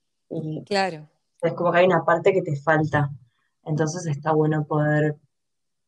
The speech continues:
Speaker 1: buscar bien el equilibrio entre las dos.
Speaker 2: Sí, sí, no, claramente, claramente. Vos,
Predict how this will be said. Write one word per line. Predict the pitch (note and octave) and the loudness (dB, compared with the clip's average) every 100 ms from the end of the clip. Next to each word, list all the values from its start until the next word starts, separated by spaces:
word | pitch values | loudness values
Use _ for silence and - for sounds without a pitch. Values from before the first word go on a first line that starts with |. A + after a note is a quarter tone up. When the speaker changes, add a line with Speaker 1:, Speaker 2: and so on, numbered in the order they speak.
| _ | _
Speaker 1:
buscar | E3 D#3+ E3 D#3+ D#3+ | -4 0 2 2 4
bien | E3 E3 | 4 4
el | D#3+ D#3 | 2 0
equilibrio | D3+ D3+ D3+ D#3+ | 2 4 6 4
entre | D#3 | 4
las | D3+ C#3 | 0 2
dos. | D3+ D3 C#3+ - - _ _ _ _ _ _ _ _ _ _ _ _ _ _ _ | 2 2 0 -8 -16 _ _ _ _ _ _ _ _ _ _ _ _ _ _ _
Speaker 2:
Sí, | - F#3+ F3 - _ - | -4 -4 -4 -10 _ -18
sí, | - G3 F#3+ | -6 -4 -4
no, | F#3+ F#3 | -6 -10
claramente, | - F#3 F#3+ F#3+ F3+ F3+ F3+ _ _ _ | -8 -6 -4 -6 -8 -12 -14 _ _ _
claramente. | _ F#3+ F#3+ F#3+ F#3 F#3+ G#3 _ B3+ _ _ _ _ _ _ _ _ _ _ | _ -2 -2 -2 -4 -6 -8 _ -20 _ _ _ _ _ _ _ _ _ _
Vos, | A3 B3+ E4+ | 2 2 2